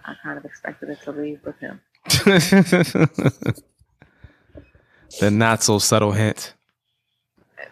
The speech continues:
Speaker 1: It, it wasn't a subtle, it wasn't a hint at all. It was, it was there. It was, like, on the to-do list. <laughs>
Speaker 2: Yeah.
Speaker 1: But I think that's fair.
Speaker 2: I mean, no, I mean, I mean, I think, I think there's, there's some,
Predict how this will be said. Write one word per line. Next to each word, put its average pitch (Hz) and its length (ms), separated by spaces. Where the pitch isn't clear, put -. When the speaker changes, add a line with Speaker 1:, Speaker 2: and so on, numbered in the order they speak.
Speaker 1:
It, - 100
it 160 120
wasn't 196 240
a - 20
subtle, 202 260
it 196 80
wasn't 202 200
a 220 40
hint 226 160
at 226 80
all. 190 340
It - 120
was, 165 340
it - 200
was 165 160
there. 196 380
It 139 60
was, 151 180
like, 156 200
on 170 160
the 196 80
to-do 196 320
list. - 460
<laughs> - 280
Speaker 2:
Yeah. 95 360
Speaker 1:
But - 100
I 269 80
think 285 240
that's 302 260
fair. - 640
Speaker 2:
I - 60
mean, 220 180
no, 233 120
I - 60
mean, 175 220
I 160 60
mean, 160 300
I 151 100
think, 156 240
I 143 80
think 151 200
there's, 147 180
there's 143 240
some, 135 200